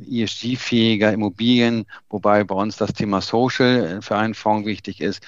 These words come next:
Also investi-, engagieren uns im Bereich der Kindergärten und Immobilien mit sozialen, äh, Aspekten. Da sind wir, da sind wir aktiv, da werden wir auch in vierundzwanzig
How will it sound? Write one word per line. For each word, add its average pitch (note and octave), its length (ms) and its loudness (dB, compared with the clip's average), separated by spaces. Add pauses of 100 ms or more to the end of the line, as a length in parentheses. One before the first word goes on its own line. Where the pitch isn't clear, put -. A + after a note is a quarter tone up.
(220)
Also G#2 180 2
investi-, G2 440 0
engagieren G2+ 480 2
uns G2+ 160 -4
im G#2 80 -6
Bereich F#2+ 220 0
der F#2+ 100 -4
Kindergärten G#2+ 880 0 (320)
und G#2 100 -4
Immobilien G#2 440 -2
mit G2 120 -2
sozialen, A2 760 2 (220)
äh, A2 100 -2
Aspekten. G#2 920 -4
Da G#2+ 180 4
sind G#2+ 300 -2
wir, G2+ 160 2
da G2+ 120 0
sind G#2 200 -6
wir F#2+ 80 0
aktiv, B2+ 400 -2
da G#2 140 0
werden G#2 180 0
wir F#2+ 80 -4
auch F2 80 -8
in F#2+ 80 -10
vierundzwanzig A2+ 880 0